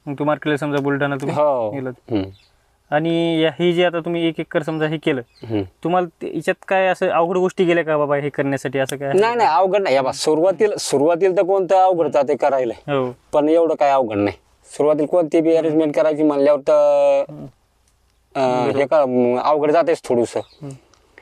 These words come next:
Speaker 2: की बुवा आपलं हे सगळे अरेंजमेंट करणे, पॉल उभे करणे, मजूर लागणारच आहेत.
Speaker 1: हम्म. मग आता कामगार किती लागतात, मजूर किती लागतात मग याच्यावर काय?
Speaker 2: हा, कामगार लागणारच, लागतातच ना, हार्वेस्टिंग करायला,
Speaker 1: हम्म.
Speaker 2: आपलं निंदणं करायला.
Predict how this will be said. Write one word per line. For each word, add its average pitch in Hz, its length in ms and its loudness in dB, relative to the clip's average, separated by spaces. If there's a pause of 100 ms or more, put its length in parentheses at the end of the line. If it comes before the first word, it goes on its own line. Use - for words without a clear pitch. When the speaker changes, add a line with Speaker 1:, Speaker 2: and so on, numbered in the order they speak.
(220)
Speaker 2:
की 147 80 0
बुवा 135 180 2
आपलं 135 200 0
हे 127 100 2
सगळे 127 240 0
अरेंजमेंट 123 420 0
करणे, 120 440 0 (420)
पॉल 131 140 0
उभे 123 260 0
करणे, 120 520 0
मजूर 120 380 0
लागणारच 117 520 0
आहेत. 98 260 -4 (280)
Speaker 1:
हम्म. 135 260 -10 (1120)
मग 147 220 -4
आता 135 220 0
कामगार 170 380 -2
किती 180 160 -2
लागतात, 170 200 -2
मजूर 160 220 -2
किती 160 200 -6
लागतात 151 220 -8
मग 147 100 -8
याच्यावर 139 400 -12
काय? 147 100 -14 (280)
Speaker 2:
हा, 151 100 0 (100)
कामगार 170 340 0
लागणारच, 208 560 0
लागतातच 170 440 2
ना, 202 120 2
हार्वेस्टिंग 135 500 0
करायला, 139 360 2
Speaker 1:
हम्म. 139 400 0
Speaker 2:
आपलं 127 200 2
निंदणं 135 300 2
करायला. 127 360 2